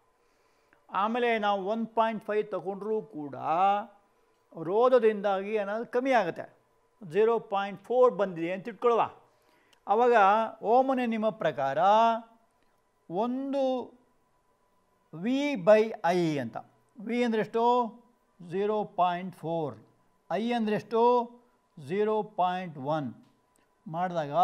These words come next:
ಫೋರ್ by ಒನ್ ಅಂದರೆ is equal to four ohm ಅಂತ ಆಗುತ್ತೆ. ಓಮ್ ಅಂತ ನೀವು ಆಧ್ಯಾತ್ಮಿಕವಾಗಿ ಮಾತಾಡೋದಾದ್ರೆ ಇಡೀ ಸಮಸ್ತ ವಿಶ್ವದಲ್ಲೆಲ್ಲ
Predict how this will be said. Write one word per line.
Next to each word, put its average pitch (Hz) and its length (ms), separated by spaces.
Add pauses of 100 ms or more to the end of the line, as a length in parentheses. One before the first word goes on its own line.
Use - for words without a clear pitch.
(1000)
ಫೋರ್ 233 500 (120)
by 185 140 (300)
ಒನ್ 160 160 (460)
ಅಂದರೆ 175 260
is 165 160
equal 170 260
to 190 60 (120)
four 202 320 (440)
ohm 220 440 (240)
ಅಂತ 123 200
ಆಗುತ್ತೆ. 123 200 (2000)
ಓಮ್ 202 360
ಅಂತ 190 200
ನೀವು 180 220 (340)
ಆಧ್ಯಾತ್ಮಿಕವಾಗಿ 185 720
ಮಾತಾಡೋದಾದ್ರೆ 180 560 (680)
ಇಡೀ 180 220 (240)
ಸಮಸ್ತ 190 340 (100)
ವಿಶ್ವದಲ್ಲೆಲ್ಲ 180 640